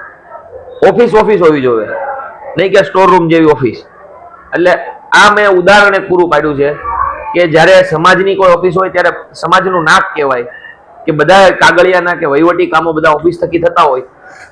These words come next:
ત્યારે મુખ્ય વસ્તુ મેં પહેલા ઓફિસનો સુધારો કર્યો કે ભાઈ બેઠક વ્યવસ્થા જે છે, કોઈ અહીંયા મહેમાન આવશે, કોઈ બહારથી અધિકારીઓ કર્મચારીઓ કોઈ આવશે, સમાજના કોઈ આગેવાનો આવશે, તો એના માટે એક સારી ઇમ્પ્રેશન હોવી જોઈએ.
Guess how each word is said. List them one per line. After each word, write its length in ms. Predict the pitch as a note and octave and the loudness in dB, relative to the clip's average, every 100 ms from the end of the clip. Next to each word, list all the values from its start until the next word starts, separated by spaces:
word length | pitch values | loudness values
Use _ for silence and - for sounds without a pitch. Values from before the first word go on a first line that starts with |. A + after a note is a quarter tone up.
| _ - | _ -2
ત્યારે 160 | E3 | 0
મુખ્ય 400 | D3+ D#3+ - G#3+ | 0 -2 0 2
વસ્તુ 380 | G#3 F#3+ - G3 | 2 2 -2 -2
મેં 140 | F#3+ | 0
પહેલા 160 | F#3+ F#3 | 0 2
ઓફિસનો 380 | E3+ E3+ D#3+ C#3+ | 2 0 -2 -2
સુધારો 300 | B2 B2 A#2 | -2 -2 -4
કર્યો 260 | A2+ G#2 G2 _ _ _ _ _ _ - | -4 -6 -8 _ _ _ _ _ _ -6
કે 80 | D3+ | 0
ભાઈ 160 | E3 - - - - D3 | 2 0 -6 -18 -4 0
બેઠક 260 | D#3 A3 | 2 2
વ્યવસ્થા 420 | F#3 G#3 G#3 G3 | 2 2 2 0
જે 160 | F#3 F3 | 0 0
છે, 160 | F3 F3+ - - - - - | -2 -4 -6 -10 -10 -10 -2
કોઈ 100 | E3 | 0
અહીંયા 180 | F3+ E3+ | 0 0
મહેમાન 340 | D3+ E3 F3+ | 0 0 2
આવશે, 320 | F3 F3 D#3+ E3 E3 - - - - | 2 2 0 -2 -6 -20 -20 -18 -2
કોઈ 120 | E3+ | 2
બહારથી 380 | D#3+ D#3+ D#3+ D3 | 4 2 2 0
અધિકારીઓ 460 | C#3 E3 F3 F3+ | 0 2 2 2
કર્મચારીઓ 560 | E3 D#3 E3 E3+ E3 E3+ | 0 -2 -4 -2 0 0
કોઈ 140 | E3 | 2
આવશે, 400 | D#3+ D#3 D#3+ - - - - - - - - | 2 2 0 -4 -8 -18 -18 -18 -20 -18 -8
સમાજના 520 | - G3 G#3+ G3+ G3+ | -2 2 2 2 2
કોઈ 120 | G3 F#3 | 4 2
આગેવાનો 440 | E3+ G3 F#3 F3+ | 4 4 2 4
આવશે, 320 | E3+ E3 D3+ D3 - - - | 2 2 -2 -4 -12 -20 -8
તો 60 | E3 - - | -6 -4 -4
એના 180 | F3 G3+ | 0 2
માટે 280 | G3 G3 | 2 2
એક 320 | F#3+ F3 F#3 - | 0 0 -4 -2
સારી 240 | E3 F3+ | 0 2
ઇમ્પ્રેશન 460 | F3+ E3+ F#3 F3 E3 | 0 0 -4 -2 0
હોવી 180 | E3+ | 0
જોઈએ. 220 | D#3 D#3 | 0 0